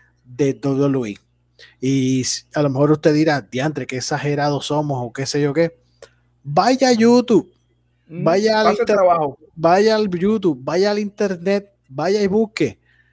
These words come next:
Speaker 1: y usted se va a dar, usted se va a dar cuenta de lo que yo le estoy diciendo. Es más, le voy a decir más. Búsquese a C M Punk cuando él estuvo en Ring of Honor Wrestling y compare a ese C M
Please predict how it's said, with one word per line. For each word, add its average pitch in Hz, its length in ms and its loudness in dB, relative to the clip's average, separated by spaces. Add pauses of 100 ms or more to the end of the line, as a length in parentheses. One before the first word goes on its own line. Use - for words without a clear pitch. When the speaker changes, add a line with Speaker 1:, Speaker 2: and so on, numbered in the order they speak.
(120)
Speaker 1:
y 135 100 -4
usted 143 220 -4
se 165 160 0
va 160 120 0
a 160 160 0
dar, 160 180 -10
usted 135 280 -8
se 151 120 -4
va 147 120 -2
a - 100 -4
dar 139 100 -10
cuenta 113 560 -12 (340)
de 165 540 -2
lo 147 140 0
que 135 120 -2
yo 127 120 2
le 147 60 2
estoy 143 200 -2
diciendo. 113 500 -4
Es 220 120 2
más, 226 240 2
le 175 80 4
voy 165 160 6
a 196 80 6
decir 202 240 4
más. 170 340 0 (180)
Búsquese 180 420 0
a 202 40 -2
C 226 180 -4
M 208 180 -2
Punk 202 320 0
cuando 156 280 -2
él 165 40 4
estuvo 180 300 2
en 175 80 -2
Ring 180 140 0
of 170 140 0
Honor 175 220 2
Wrestling 160 400 0
y 151 120 -4
compare 175 640 0
a 160 160 2
ese 165 220 0
C 180 200 -4
M 165 140 -2